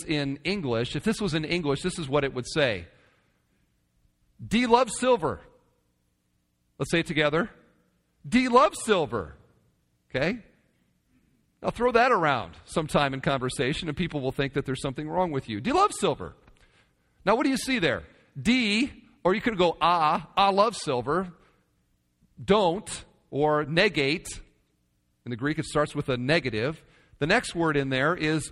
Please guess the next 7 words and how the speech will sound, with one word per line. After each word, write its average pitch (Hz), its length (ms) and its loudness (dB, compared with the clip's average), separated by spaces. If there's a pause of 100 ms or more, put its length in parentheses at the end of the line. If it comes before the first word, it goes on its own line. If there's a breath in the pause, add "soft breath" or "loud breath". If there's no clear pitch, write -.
love. 156 680 2 (680)
Okay, 139 320 -8
philos 151 720 0
is 147 120 -6
the 143 100 -2
next 151 260 -4
word. 117 400 -4